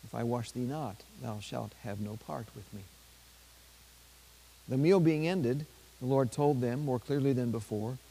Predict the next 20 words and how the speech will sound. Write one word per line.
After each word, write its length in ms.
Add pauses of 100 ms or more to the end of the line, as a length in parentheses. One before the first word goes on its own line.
(240)
that 140
he 60
must 220
be 80
given 280
over 180
to 120
death 260
and 120
rise 220
again, 400 (500)
and 80
he 80
predicted 500
that 140
his 120
disciples 540
would 140
forsake 440
him. 200